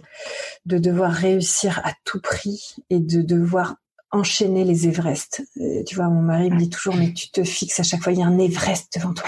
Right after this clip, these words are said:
Pourquoi est-ce que tu fais pas les choses plus, euh, plus posément, quoi ? » Et ça, c'est une pression que je me suis mise tout le temps et,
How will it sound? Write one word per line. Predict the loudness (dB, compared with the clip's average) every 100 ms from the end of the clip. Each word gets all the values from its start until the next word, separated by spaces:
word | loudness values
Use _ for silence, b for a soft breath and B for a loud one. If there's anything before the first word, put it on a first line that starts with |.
| -4
Pourquoi | -4 -2 0
est-ce | 0
que |
tu | -2
fais | -2
pas | 0
les | 0
choses | 2 -2
plus, | -4 -4 0 2
euh, | 0 -2 B B B B B B B _
plus | -6 -6
posément, | 0 2 4 4 4 2
quoi ? » | 2 -2 -4 B B B B
Et | 0
ça, | 2 2 0
c'est | 2 2
une | 4 2 0
pression | 0 2 2 2 2
que | 2
je | 2
me | 2
suis | 2
mise | 2 2 0
tout | -4 -4
le |
temps | 0 0 0 2
et, | 2 2 0 -2